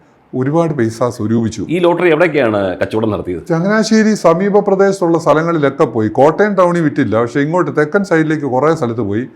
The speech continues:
Speaker 2: ആ.
Speaker 1: പിന്നെ ഫുട്ബോളുമായിട്ട് ബന്ധപ്പെട്ടവരുടെ സ്ഥലങ്ങളിലെല്ലാം ഈ ടിക്കറ്റ് കൊടുത്തു.
Speaker 2: ആ.
Speaker 1: അത്, അതിന് ഈ സ്റ്റേഡിയത്തിന് തന്നെ ഒരു വലിയ ചരിത്രമുണ്ട്.
Speaker 2: ഉം.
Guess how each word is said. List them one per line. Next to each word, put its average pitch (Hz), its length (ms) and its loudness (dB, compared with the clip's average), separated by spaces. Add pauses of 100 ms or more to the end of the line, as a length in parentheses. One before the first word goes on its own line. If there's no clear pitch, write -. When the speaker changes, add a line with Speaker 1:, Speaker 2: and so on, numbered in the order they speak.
Speaker 2:
ആ. 98 120 0
Speaker 1:
പിന്നെ 156 220 -4
ഫുട്ബോളുമായിട്ട് 180 920 4
ബന്ധപ്പെട്ടവരുടെ 160 800 -2
സ്ഥലങ്ങളിലെല്ലാം 127 720 0
ഈ 107 80 0
ടിക്കറ്റ് 104 320 -4
കൊടുത്തു. 82 340 -8 (100)
Speaker 2:
ആ. 85 200 -6 (180)
Speaker 1:
അത്, 143 280 0 (320)
അതിന് 156 240 -2
ഈ 185 120 -2
സ്റ്റേഡിയത്തിന് 190 560 2
തന്നെ 214 120 2
ഒരു 202 100 0
വലിയ 180 240 4
ചരിത്രമുണ്ട്. 170 560 2
Speaker 2:
ഉം. 98 340 -4